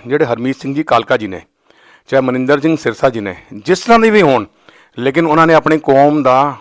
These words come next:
ਪੂਰੀ ਦੁਨੀਆ ਦੇ ਅੰਦਰ ਇੱਕ ਵਾਰ ਨਾਮ ਕਰ ਦਿੱਤਾ ਸਿੱਖ ਕੌਮ ਦਾ ਕਿ ਹਾਂ ਜੀ, ਸਿੱਖ ਕੌਮ ਵੀ ਕਿ ਇਸ ਦੁਨੀਆ ਦੇ ਵਿੱਚ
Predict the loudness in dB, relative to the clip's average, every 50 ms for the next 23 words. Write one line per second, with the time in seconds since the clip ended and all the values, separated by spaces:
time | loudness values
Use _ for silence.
0 | -18 _ -10 -8 -4 -4 -4 -4 -6 -6 -6 -4 -2 -2 -2 -2 -4 -4 -4 -6
1 | -6 -6 -10 -10 -4 -2 -2 -2 -2 -4 -4 -2 0 0 0 0 -2 -2 -2 -2
2 | -4 -4 -4 -4 -4 -6 -10 -10 -8 -8 -8 -8 -6 -6 -8 -8 -8 -10 _ _
3 | _ _ _ _ _ _ _ _ _ _ _ _ -8 -6 -4 -2 -2 -2 -4 -2
4 | -4 -4 -6 _ 0 0 0 0 0 -2 -4 -4 -6 -8 _ _ _ _ _ _
5 | _ _ _ -12 -6 -2 -2 -2 -2 -2 -4 -2 -2 -2 -2 -2 -4 -6 -4 -4